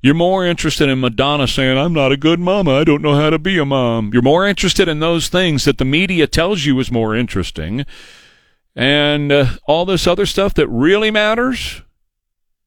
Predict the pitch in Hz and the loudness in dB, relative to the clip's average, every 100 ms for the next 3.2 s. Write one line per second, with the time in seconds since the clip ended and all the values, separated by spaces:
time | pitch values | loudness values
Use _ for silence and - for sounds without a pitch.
0 | _ - 107 139 165 175 - 165 143 127 | _ -4 0 2 0 -2 -2 2 2 0
1 | 104 123 135 - 165 175 - 185 165 127 | -2 -4 -4 0 0 0 -4 -2 -2 -2
2 | 139 127 151 156 160 139 139 127 139 156 | -4 -2 0 2 0 0 0 0 -2 -2
3 | 170 | -6